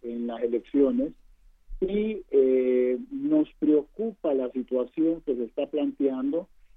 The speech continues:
y vemos que, eh, las recomendaciones de la oea son las idóneas.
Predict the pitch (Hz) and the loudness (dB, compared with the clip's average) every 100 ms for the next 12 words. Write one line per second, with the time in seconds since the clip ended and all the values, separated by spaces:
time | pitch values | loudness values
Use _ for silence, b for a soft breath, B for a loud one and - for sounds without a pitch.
0 | - - 156 151 - 117 170 220 190 151 | -6 0 0 0 -18 4 6 6 4 -4
1 | 151 - - - - 131 131 127 127 131 | -4 -8 -20 -20 -4 0 2 0 -2 -2
2 | 127 123 123 127 131 127 127 - 131 135 | -2 -2 -4 -6 -8 -8 -8 -6 -4 -2
3 | 139 131 127 - 185 196 147 131 123 123 | -2 -2 -4 2 2 2 0 -2 -2 2
4 | 139 170 147 139 131 147 - - - _ | 2 4 2 -2 -6 -10 -16 -20 -20 _
5 | - - 156 160 151 127 - 127 143 143 | -10 -4 -2 0 -2 -4 -4 0 2 2
6 | 131 110 | -2 -10